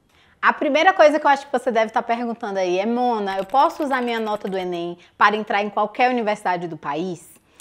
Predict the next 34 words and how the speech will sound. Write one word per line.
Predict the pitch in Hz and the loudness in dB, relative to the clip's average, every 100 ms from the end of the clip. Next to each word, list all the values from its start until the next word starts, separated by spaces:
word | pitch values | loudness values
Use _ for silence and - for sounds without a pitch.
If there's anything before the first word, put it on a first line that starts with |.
| - - | -14 -2
Infelizmente, | 269 320 311 285 262 247 254 247 | -2 2 0 0 -2 -4 -2 0
a | |
resposta | 247 247 - 220 - | 0 -2 -4 -4 0
é | 285 | 0
não, | 311 190 151 | 0 -2 -6
gente. | 143 117 131 | -12 -16 4
Ou | - 480 | 6 6
felizmente, | 539 508 - 175 175 - | 4 0 0 -6 -10 -10
né? | 214 | -6
Depende | 240 262 285 | -6 -6 -6
do | |
ponto | 330 349 | -4 -6
de | - | -6
vista. | 135 - - _ | -14 -14 -20 _
Cada | - 320 370 | 8 8 8
universidade | 381 330 302 302 233 240 247 | 4 2 2 2 4 4 2
tem | - 302 | -2 0
liberdade | 392 370 339 320 214 214 240 | 4 4 4 4 4 4 2
pra | - 262 | 0 2
escolher | 294 - 370 339 240 233 233 | 0 0 2 4 4 2 -2
como | - 302 330 349 | -2 0 0 2
é | 285 | 2
o | |
processo | 277 285 285 269 | 0 -2 -2 -4
seletivo. | - 285 320 - 214 151 147 _ _ - | -2 0 0 -2 -8 -8 -14 _ _ -2
Mas, | 285 349 370 - | 0 2 0 4
hoje | 294 311 339 | 6 6 4
em | 294 | 2
dia, | 247 262 | 4 2
a | |
maioria | 262 247 262 339 311 233 233 | 4 2 2 4 4 4 2
das | 220 220 | 0 -2
universidades | 208 196 190 - 180 180 | -6 -6 -6 -4 -6 -8
públicas | - 214 214 220 226 277 | -10 -6 -4 -4 -2 -4